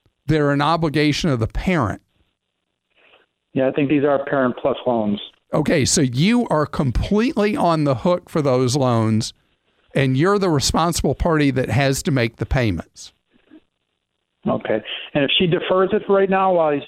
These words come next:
Speaker 2: she's looking for a job, does that mean I have to defer it too, or I have to pay on them right now?
Speaker 1: So she cannot defer a Parent plus loan. She can defer loans that she took out,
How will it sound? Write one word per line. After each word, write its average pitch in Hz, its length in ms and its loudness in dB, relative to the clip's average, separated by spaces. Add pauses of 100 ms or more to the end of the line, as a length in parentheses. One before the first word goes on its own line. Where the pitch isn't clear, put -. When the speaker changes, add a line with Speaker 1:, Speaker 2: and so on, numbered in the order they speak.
(160)
Speaker 2:
she's 143 100 -2
looking 156 220 -2
for 143 140 -2
a 123 40 -2
job, 147 440 -2 (400)
does 113 100 0
that 131 140 0
mean 135 160 2
I 143 160 0
have 165 180 0
to 170 80 -4
defer 170 440 0
it 117 80 -6 (120)
too, 180 180 4
or 127 360 2 (100)
I 127 120 0
have 135 160 0
to 120 60 -4
pay 165 240 -2
on 120 180 0
them 110 120 0
right 107 160 -2
now? 113 60 -2
Speaker 1:
So 147 320 2
she 247 400 2
cannot 185 680 0
defer 147 1300 0 (800)
a 139 100 0
Parent 180 540 0
plus 151 500 -2
loan. 131 640 -2 (1600)
She 190 220 -2
can 190 180 0
defer 156 420 0
loans 143 460 0
that 120 160 -2
she 226 320 0
took - 320 -2
out, 95 300 -4